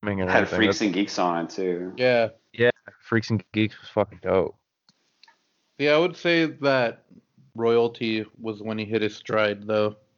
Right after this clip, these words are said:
Speaker 1: Mm-hmm. He was experimenting a lot early
Speaker 2: Oh,
Speaker 1: days.
Speaker 2: that first Travis Barker album where, like, um, where he, like, started having rap people
Speaker 3: No, that,
Speaker 2: come on.
Speaker 3: that album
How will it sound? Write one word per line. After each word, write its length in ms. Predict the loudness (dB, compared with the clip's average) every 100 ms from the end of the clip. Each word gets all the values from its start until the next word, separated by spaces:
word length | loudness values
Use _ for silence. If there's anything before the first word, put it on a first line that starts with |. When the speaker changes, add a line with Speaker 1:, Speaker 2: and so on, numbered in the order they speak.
| _ _ -20 _
Speaker 1:
Mm-hmm. 360 | 0 2 4 2 0 -10 _ _ _ _ _ _ _ _ _ _ _ _ _ _ _ _ _ _ _ _ _ _ _ _ _ _ -6
He 20 |
was 120 | -2
experimenting 960 | -2 -4 -18 _ 0 2 4 2 0 -2
a 80 | 2
lot 240 | 4 2 _ 0
early 260 | 4 4
Speaker 2:
Oh, 200 | 4 2
Speaker 1:
days. 100 | 0 -8 _ _ _ _ _ -2
Speaker 2:
that 340 | 0 0 0
first 300 | 0 0 -2
Travis 360 | -2 -2 0 -4
Barker 520 | -2 -2 -2 -2 -2
album 400 | 0 -2 -2 -6
where, 180 | -2 -2
like, 460 | -2 -4 -6 -12 -10
um, 220 | -6 -6 -8 _
where 200 | -4 -4
he, 180 | 0 0
like, 120 | 2
started 220 | 2 0 0
having 300 | -2 -2 0
rap 320 | 0 -2 -6 _ _ _
people 260 | -2 4 6
Speaker 3:
No, 60 |
that, 160 | 8 4
Speaker 2:
come 80 | 4
on. 140 | 0
Speaker 3:
that 140 | 4 6
album 520 | 6 2 2 -2